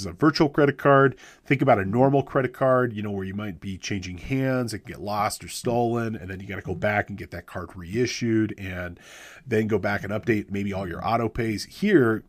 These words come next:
you know, this is a virtual credit card for a specific purpose, maybe to pay, like, your Amazon bill or to pay your, uh, phone bills.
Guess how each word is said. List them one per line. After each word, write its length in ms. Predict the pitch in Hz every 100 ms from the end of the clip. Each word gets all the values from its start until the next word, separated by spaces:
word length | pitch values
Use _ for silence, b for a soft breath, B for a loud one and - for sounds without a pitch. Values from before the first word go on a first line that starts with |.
| _
you 100 | 120
know, 100 | 113
this 140 | 123
is 60 | 135
a 60 | 117
virtual 320 | 135 139 131
credit 240 | - 123
card 240 | - 123 -
for 120 | 101
a 40 |
specific 520 | 85 - 104 135 120 -
purpose, 380 | 120 113 107
maybe 180 | 107 101
to 100 | 90
pay, 300 | - 101 98
like, 340 | 90 90 92 -
your 160 | 87 -
Amazon 540 | 101 104 98 92 87
bill 440 | 90 87 85 87
or 140 | 80 87
to 80 | 90
pay 220 | - 95
your, 420 | 90 92 87 90 B B B B
uh, 200 | 87 90
phone 320 | - 131 131
bills. 420 | 120 110 95 92